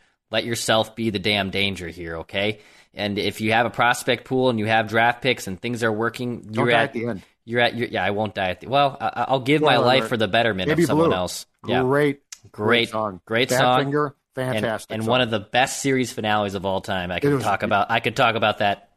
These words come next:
Speaker 1: show and series for, for the next thirty minutes, which I won't, which I won't do. But y-, if, if you have a prospect pool that's this deep, this is, this is the luxury. This is the luxury you have. I'm not
Speaker 2: Indeed.
Speaker 1: asking to go give up on Boldy or Rossi or
Speaker 2: You
Speaker 1: even
Speaker 2: wouldn't have
Speaker 1: Jesper
Speaker 2: to.
Speaker 1: Wallstedt, even though I've suggested it. You don't have
Speaker 2: It's
Speaker 1: to
Speaker 2: not
Speaker 1: do
Speaker 2: fair.
Speaker 1: that.
Speaker 2: You wouldn't have to do that.
Speaker 1: You don't have to do that. You can
Speaker 2: I'm saying
Speaker 1: you
Speaker 2: t-,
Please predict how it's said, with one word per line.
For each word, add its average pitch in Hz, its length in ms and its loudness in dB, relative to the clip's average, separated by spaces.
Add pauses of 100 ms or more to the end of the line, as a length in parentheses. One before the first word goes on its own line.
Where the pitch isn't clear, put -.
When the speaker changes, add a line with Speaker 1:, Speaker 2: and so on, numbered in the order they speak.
(100)
Speaker 1:
show 113 360 2
and 101 120 -4
series 95 340 -6
for, 92 320 -10 (120)
for 110 120 -8
the 98 80 -6
next 95 160 -6
thirty 95 220 -6
minutes, 95 240 -8
which 87 100 -10
I 92 60 -2
won't, 92 240 -6 (320)
which - 100 -8
I 110 60 0
won't 98 200 -4
do. 208 220 -4
But 190 220 -4 (320)
y-, - 160 -12
if, 127 120 -4
if 120 140 -4
you 139 60 2
have 147 80 4
a 139 60 -4
prospect 135 440 0
pool 143 140 0
that's 120 160 0
this 117 200 -4
deep, 135 280 -6
this 127 200 -4
is, 131 200 -6
this - 260 -8
is 139 80 -8
the 135 80 2
luxury. 123 800 0 (180)
This 120 140 -10
is 123 80 -8
the 127 140 2
luxury 131 480 0
you 123 100 0
have. 131 140 4
I'm 131 100 2
not 170 200 2
Speaker 2:
Indeed. - 100 -2
Speaker 1:
asking 139 440 0
to 120 60 -2
go 120 160 2
give 120 220 -2
up 120 160 0
on 110 160 0
Boldy 107 400 -2
or 95 100 -2
Rossi 101 580 0
or 90 200 -6 (320)
Speaker 2:
You 131 80 -6
Speaker 1:
even 135 140 2
Speaker 2:
wouldn't 120 120 4
have 117 100 4
Speaker 1:
Jesper 113 200 0
Speaker 2:
to. 107 60 0
Speaker 1:
Wallstedt, 104 440 0
even 95 180 -6
though 101 80 0
I've 95 140 0
suggested 98 500 -4
it. 73 40 -6
You 110 120 -2
don't 180 120 2
have 180 160 4
Speaker 2:
It's - 80 -4
Speaker 1:
to 208 80 -4
Speaker 2:
not 226 100 2
Speaker 1:
do 311 60 2
Speaker 2:
fair. 285 240 4
Speaker 1:
that. 92 40 -8
Speaker 2:
You 104 120 -4
wouldn't 101 160 -4
have 92 140 -10
to 87 60 -12
do 82 60 -10
that. 80 220 -8
Speaker 1:
You 170 80 0
don't 220 80 2
have 233 160 2
to 233 60 -2
do 247 200 0
that. 196 200 0
You 151 120 -2
can - 120 -4
Speaker 2:
I'm 160 40 -4
saying 165 180 4
Speaker 1:
you 131 40 -6
Speaker 2:
t-, - 140 -10